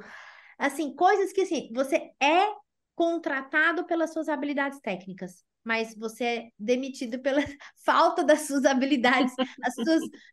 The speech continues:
Speaker 1: habilidades que a gente chama sociais, né? Não técnicas, soft skills. Então, eu realmente sou uma fã da gente falar disso, da gente, todo mundo fala assim, "Nossa, fulano é C E O, não sei agora."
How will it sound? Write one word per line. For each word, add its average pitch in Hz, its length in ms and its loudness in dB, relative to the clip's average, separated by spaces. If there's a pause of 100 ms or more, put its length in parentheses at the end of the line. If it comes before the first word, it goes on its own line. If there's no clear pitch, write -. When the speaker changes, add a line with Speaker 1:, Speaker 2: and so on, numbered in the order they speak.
(300)
Speaker 1:
habilidades 262 600 2
que - 80 0
a 285 40 2
gente 277 120 -2
chama 277 160 4
sociais, 277 640 2
né? 214 80 -2
Não 254 240 -2
técnicas, 196 540 -2
soft 214 240 0
skills. 170 380 -6
Então, 220 260 -2
eu 240 80 4
realmente 277 320 -2
sou 294 80 0
uma 277 160 0
fã 254 500 0 (240)
da 208 100 -4
gente 247 220 -8
falar 254 540 4
disso, 240 500 -6 (240)
da 240 120 0
gente, 269 240 -4 (160)
todo 370 180 2
mundo 370 100 -2
fala 294 140 -2
assim, 269 140 -6
"Nossa, 254 480 -2 (200)
fulano 339 300 0
é 349 60 -2
C - 180 -6
E 277 180 0
O, 302 120 6
não 320 80 -4
sei 311 160 0
agora." 294 180 -2